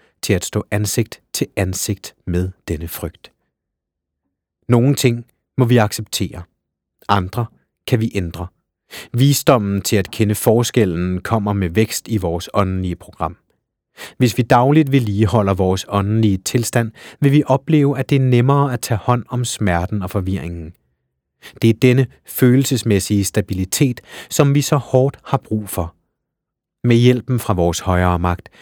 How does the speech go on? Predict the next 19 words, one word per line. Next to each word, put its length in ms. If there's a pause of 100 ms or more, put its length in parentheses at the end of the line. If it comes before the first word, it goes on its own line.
(180)
behøver 340
vi 160 (100)
aldrig 360
mere 360
at 100
bruge 460
igen. 260 (2500)
Enhver 420 (120)
clean 400
addict 560 (260)
er 120
et 100
mirakel. 480 (920)
Vi 100
holder 360 (160)
dette 200
mirakel 640
i 100
live 400